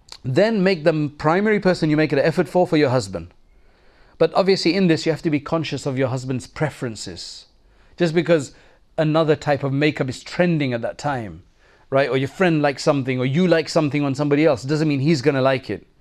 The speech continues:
'Cause obviously if you're doing it for him, then do it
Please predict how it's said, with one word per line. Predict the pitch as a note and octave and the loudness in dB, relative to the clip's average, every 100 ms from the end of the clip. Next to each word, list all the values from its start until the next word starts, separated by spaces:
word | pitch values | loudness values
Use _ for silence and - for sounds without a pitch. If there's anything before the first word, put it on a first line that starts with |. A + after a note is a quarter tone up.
| _ _ - | _ _ -4
'Cause | D#3 | 0
obviously | F3 F3 D3+ | 2 2 0
if | C#3 | 0
you're | |
doing | C3 F#3 D#3 | 2 2 2
it | - | -2
for | C3+ | -2
him, | A2+ C#3+ D#3 _ _ _ - | -2 -6 -10 _ _ _ -4
then | C#3+ | -2
do | C3 F3 | 2 2
it | D#3 - | 2 -4